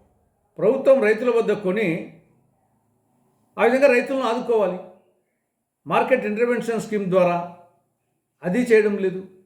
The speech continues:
కేవలం మాటలు, ఎక్కడన్నా చేస్తే నామకే వాస్తే కంటుతురుపు చర్య.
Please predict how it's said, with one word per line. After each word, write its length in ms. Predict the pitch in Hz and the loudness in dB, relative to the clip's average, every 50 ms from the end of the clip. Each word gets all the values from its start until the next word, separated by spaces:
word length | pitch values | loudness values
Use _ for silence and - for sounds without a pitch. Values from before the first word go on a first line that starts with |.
| _ _ _ _ _ _ _ _ _ _ _ _ _ _ _ _ _ _ _ _ _ _ _ _ _ _ _ - | _ _ _ _ _ _ _ _ _ _ _ _ _ _ _ _ _ _ _ _ _ _ _ _ _ _ _ 2
కేవలం 400 | 190 220 254 262 269 269 262 226 | 4 6 6 6 4 4 2 2
మాటలు, 360 | 214 214 214 - 202 180 - - - _ _ _ _ _ _ _ _ _ _ - 185 | 0 -2 -2 -2 -6 -8 -8 -12 -16 _ _ _ _ _ _ _ _ _ _ -10 -10
ఎక్కడన్నా 380 | 202 196 247 254 254 247 240 | -6 -2 0 0 2 2 0
చేస్తే 680 | 220 - 220 214 185 - 254 285 311 - - - - - - _ _ _ _ _ _ _ _ _ _ 175 | 0 2 2 2 2 2 -2 -2 -2 -2 -6 -12 -20 -20 -20 _ _ _ _ _ _ _ _ _ _ -6
నామకే 360 | 180 208 214 214 185 220 214 | -4 -4 -4 -2 2 2 2
వాస్తే 340 | 196 202 185 180 - 220 214 | 4 4 2 0 0 -2 -4
కంటుతురుపు 520 | - 180 175 180 175 - 208 180 165 160 | -2 -2 -2 -2 -2 -2 -2 -2 -2 -4
చర్య. 440 | 160 - 170 143 143 143 - 135 | -6 -6 -6 -4 -2 -4 -4 -6